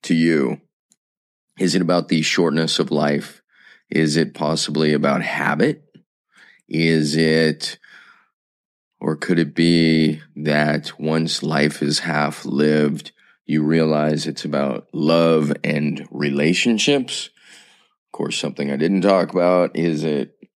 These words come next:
about goals? I think it's open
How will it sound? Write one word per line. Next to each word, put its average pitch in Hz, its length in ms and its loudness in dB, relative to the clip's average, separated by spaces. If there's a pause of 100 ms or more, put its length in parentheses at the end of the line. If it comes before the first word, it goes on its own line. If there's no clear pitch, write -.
(360)
about 67 460 -4
goals? 80 580 0
I 78 200 -2
think 101 220 2
it's 85 220 0
open 85 800 0